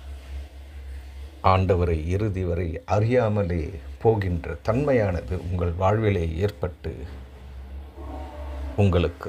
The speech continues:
ஆத்துமை இழப்பு ஏற்படுகின்றது என்பதை அறிந்து சத்துருக்களுக்கு, சத்துருக்களோடு,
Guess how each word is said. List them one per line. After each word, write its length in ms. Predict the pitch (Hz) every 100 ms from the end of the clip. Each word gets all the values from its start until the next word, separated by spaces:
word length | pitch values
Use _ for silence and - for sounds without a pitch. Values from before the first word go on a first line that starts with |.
| -
ஆத்துமை 600 | 98 135 - - 104 85 82 -
இழப்பு 440 | 110 151 - - 107
ஏற்படுகின்றது 840 | 95 123 - 87 87 87 82 82 80
என்பதை 400 | 78 82 85 85 73 71
அறிந்து 500 | 98 113 127 98 - - - - - - - - - - - - - - - - - - - - - - - - -
சத்துருக்களுக்கு, 1040 | - 117 - 135 - - 92 80 - - - - - - - - - - - - - _ _ -
சத்துருக்களோடு, 1000 | - - - 165 - - 98 92 73 67